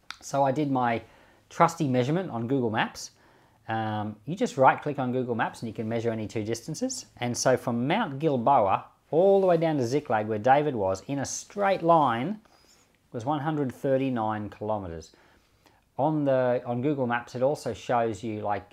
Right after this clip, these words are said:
what route to take, you know, how Google's always suggesting the best way of getting there. The quickest way by car was a hundred and eighty-five kilometers, 'cause it's not in a straight route. You've gotta go down, like, in a kind of a,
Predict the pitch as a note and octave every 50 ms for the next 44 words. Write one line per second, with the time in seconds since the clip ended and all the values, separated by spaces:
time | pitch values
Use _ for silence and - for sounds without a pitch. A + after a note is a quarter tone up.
0 | - _ _ _ C#3 B2 C3 B2+ A#2+ G#2+ A#2 A#2 C3 B2+ - G#2 - - G#2 G2
1 | F#2+ F#2+ - A2 A2 G#2 G2+ A2 - - _ - G#2 G2+ G2+ G2 G2+ A2+ A#2+ D#3
2 | C3+ A2 A#2 A2 G#2 A2 G#2 F#2 A2+ A2+ G#2+ G2 - - G2+ - A2+ G#2 - -
3 | A2 G2+ G2 F#2 F#2 _ _ _ _ _ _ _ _ _ _ - E2+ - - G#2+
4 | - - - A#2+ G#2+ G2+ F#2+ F#2+ G#2+ G#2+ A#2 A2+ A#2+ C3 D3 D#3 - _ _ _
5 | _ _ _ _ _ - C3 - - A#3+ A#3 A#3 E3 - - D#3+ C#3+ C3+ C3 A#2+
6 | A#2+ G#2+ G#2 G2+ - - - E3 E3 C#3+ A#2 G#2+ G#2+ A2 A2+ - - C3+ B2+ A#2+
7 | A2 G#2+ A2+ G#2+ A2 A2 G#2 G2 F#2+ - G#2+ A2 G#2+ A2 - G#2+ G2+ F#2 F#2 F2
8 | E2+ - - - F2+ A2 A2 - - C3+ C3 - A2+ G2+ - - - C3 A#2 G#2
9 | F2+ G#2 A2+ G#2+ G2+ F2+ - _ G#2+ G#2 G#2+ - A#2 G#2+ G2+ G2+ A2 G#2 G2+ G2
10 | G#2 G#2 G2+ G2+ G2+ F#2+ F2+ G2 F#2+ F#2+ F2+ - - G#2 G2+ G2 G2 F#2+ F#2 F2+
11 | E2+